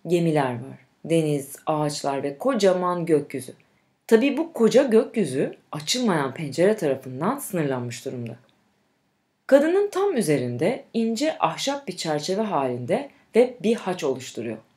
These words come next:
Kadın tam altında kalıyor. Bu da resme bir tür maneviyat katıyor ve kadının iç dünyasına ışık vuruyor. Tabii kadının bütün dünyası bu odaymış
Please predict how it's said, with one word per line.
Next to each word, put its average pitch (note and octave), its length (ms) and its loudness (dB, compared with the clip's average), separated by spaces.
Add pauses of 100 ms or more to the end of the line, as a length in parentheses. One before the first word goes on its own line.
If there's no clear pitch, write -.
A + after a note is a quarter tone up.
(640)
Kadın D#4+ 320 4
tam F#4 200 0
altında C#4 420 -2
kalıyor. B2+ 300 -4 (540)
Bu A3 100 4
da E3+ 140 8
resme D#3+ 580 0
bir F#3 260 -2
tür E3 180 -2
maneviyat C#3 640 -2
katıyor A#2+ 340 -10 (440)
ve D3+ 140 2
kadının C#3+ 520 -4 (100)
iç - 220 -8
dünyasına C#3+ 800 -6
ışık - 360 -8
vuruyor. A2+ 220 -8 (1080)
Tabii E4+ 260 4
kadının D4 460 0
bütün E4+ 320 -2
dünyası F#3 560 -2
bu C#4+ 140 0
odaymış C3 640 0